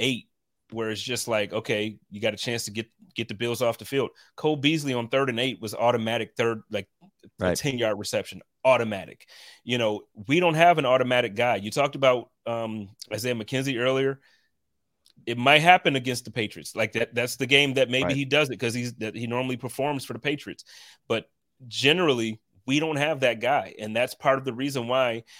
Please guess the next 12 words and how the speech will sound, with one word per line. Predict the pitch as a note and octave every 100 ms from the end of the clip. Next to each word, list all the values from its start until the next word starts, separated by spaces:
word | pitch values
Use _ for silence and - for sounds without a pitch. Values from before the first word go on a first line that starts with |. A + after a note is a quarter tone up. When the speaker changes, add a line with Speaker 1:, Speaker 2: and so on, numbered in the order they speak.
| -
Speaker 1:
we | G2+ A#2+
haven't | B2 A#2+ A2+
been | A#2+
able | A#2 B2+ B2
to, | - A#2+ A#2 A2+ - _ _ _ _ _ _ _ - - -
you | D3
know, | C3
the | A#2+
offense | C#3 D#3+ F3 C#3
just, | D3+ - - _ _ _ _ -
I | A#2+
think, | G3